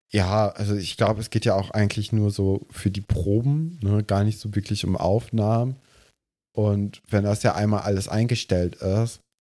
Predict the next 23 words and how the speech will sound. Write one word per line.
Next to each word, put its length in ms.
oder 200
Alexandra 680
ihr 120
sagt, 380
„Okay, 220
du 100
musst 240
Buddy 200
halt 260
so 140
laut 300
machen, 340
du 100
musst 360
Olli 240
so 220
laut 280
machen, 380
das 200
hier 100
sind 200
die 60
Einstellungen, 840